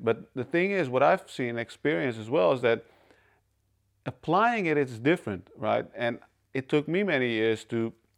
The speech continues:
uh, learn the concepts and apply the gratitude in my life. And one of the things that I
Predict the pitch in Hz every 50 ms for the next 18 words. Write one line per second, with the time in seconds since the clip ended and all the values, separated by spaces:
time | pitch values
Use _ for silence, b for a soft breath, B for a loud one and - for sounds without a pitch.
0 | _ _ _ - 120 110 107 110 113 113 120 120 123 117 - - 127 117 120 123
1 | 123 - 131 131 - - 117 107 107 104 - - 120 117 113 117 127 139 135 127
2 | 127 135 135 135 139 143 - 151 147 143 147 143 147 147 151 156 160 170 202 220
3 | - - b b b b b b b b b - 123 131 151 165 175 165 170 -
4 | 160 156 151 143 139 135 127 147 170 190 190 185 -